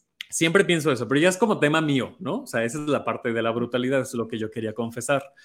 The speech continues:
Entonces, pues, sinceramente, sí iba con pocas expectativas para ir a ver,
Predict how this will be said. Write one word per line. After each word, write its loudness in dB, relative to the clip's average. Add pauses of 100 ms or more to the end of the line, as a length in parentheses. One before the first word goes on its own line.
(420)
Entonces, 2 (920)
pues, 0
sinceramente, 2
sí -2
iba 2
con -6
pocas -2
expectativas -4
para -4
ir -2
a -2
ver, -4